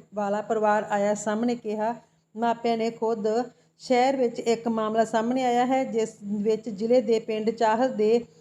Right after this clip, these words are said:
ਇੱਕ ਜੋੜੇ ਨੇ ਆਪਣੀ ਨਵ ਜੰਮੀ ਬੱਚੀ ਨੂੰ ਆਪਣੀ ਸਹਿਮਤੀ ਨਾਲ ਦਿ-,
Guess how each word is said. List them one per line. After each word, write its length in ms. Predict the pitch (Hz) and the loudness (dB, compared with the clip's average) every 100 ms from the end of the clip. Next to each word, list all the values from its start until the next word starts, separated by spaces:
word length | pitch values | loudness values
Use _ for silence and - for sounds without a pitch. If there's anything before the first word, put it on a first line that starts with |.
| _ - | _ -4
ਇੱਕ 200 | 240 247 | -2 0
ਜੋੜੇ 320 | 214 220 220 | 2 2 2
ਨੇ 160 | 220 220 | 0 -2
ਆਪਣੀ 260 | 220 220 220 | -2 -2 -2
ਨਵ 220 | 220 233 | 2 2
ਜੰਮੀ 260 | 233 226 220 | 2 -2 -2
ਬੱਚੀ 340 | 208 - 226 | -4 -4 -4
ਨੂੰ 160 | 214 214 | -4 -2
ਆਪਣੀ 360 | 214 214 226 226 | -4 -4 -6 -4
ਸਹਿਮਤੀ 500 | - 226 254 254 254 | -2 0 0 0 0
ਨਾਲ 260 | 220 214 | 0 -2
ਦਿ-, 180 | 202 | -2